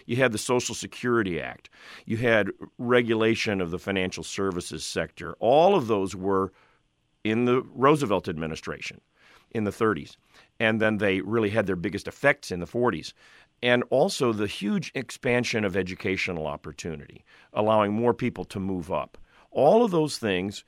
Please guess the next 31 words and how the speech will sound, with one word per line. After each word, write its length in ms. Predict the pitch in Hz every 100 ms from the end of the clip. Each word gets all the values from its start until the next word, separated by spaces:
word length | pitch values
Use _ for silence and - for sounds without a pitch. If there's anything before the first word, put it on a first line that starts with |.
| _
contributed 580 | - 117 - 135 110 90
to 80 | -
this 200 | 95 90
great 440 | - 117 117 135 -
equalization, 880 | 120 117 113 107 98 101 104 95 87
what 140 | 107
Amer-, 340 | 107 110 113 -
uh, 120 | 101 -
what, 400 | 107 107 90 98
uh, 60 |
economists 480 | 90 - 123 117 101
sometimes 400 | 113 101 98 92
call 300 | - 98 90
the 240 | 80 87
Great 340 | 80 98 98 -
Convergence, 840 | 101 85 85 90 76 69 - - - - - - - _ _ 131
um, 340 | 131 123 120
or 80 | 110
the 80 | 104
Great 240 | 107 104
Compression. 600 | - 95 - 85 - 71 - - - _ - _ -
A-, 160 | 135 -
and 220 | 117 135 135
then, 460 | 139 147 151 151 -
uh, 380 | 135 127 113 - -
about 280 | 131 147 185
forty 260 | 151 143
years 200 | 131 135
later, 400 | 101 92 151 202
we 800 | - - - - - 104 101 139 - _ _ _ _ -
changed. 500 | 220 302 302 -